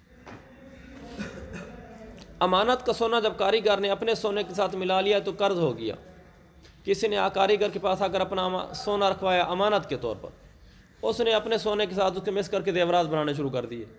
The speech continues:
तो फिर ये अमानत नहीं रहा, कर्ज हो गया। क्योंकि अमानत जब इस्तेमाल कर ले आदमी वो, फिर वो कर्ज बन जाती है। बात अब ये होता है कि कारीगर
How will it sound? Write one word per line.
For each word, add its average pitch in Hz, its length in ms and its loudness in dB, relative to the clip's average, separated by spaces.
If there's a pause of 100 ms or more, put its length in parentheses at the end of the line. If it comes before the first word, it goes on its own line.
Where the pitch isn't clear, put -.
(320)
तो 175 60 -14
फिर 202 100 -2
ये 208 60 4
अमानत 208 380 2
नहीं 190 140 0
रहा, 131 160 0 (140)
कर्ज 175 200 0
हो 123 100 2
गया। 113 180 -6
क्योंकि 160 260 -4
अमानत 175 320 0
जब 175 160 -2
इस्तेमाल 175 400 0
कर 175 120 -2
ले 180 100 2
आदमी 190 200 2
वो, 233 180 2 (320)
फिर 160 100 -6
वो 165 120 0
कर्ज 170 220 0
बन 139 160 0
जाती 120 260 -4
है। 101 100 -8 (1800)
बात 208 240 6
अब 240 100 2
ये 254 120 2
होता 233 240 2
है 240 60 0
कि 226 120 0
कारीगर 208 520 2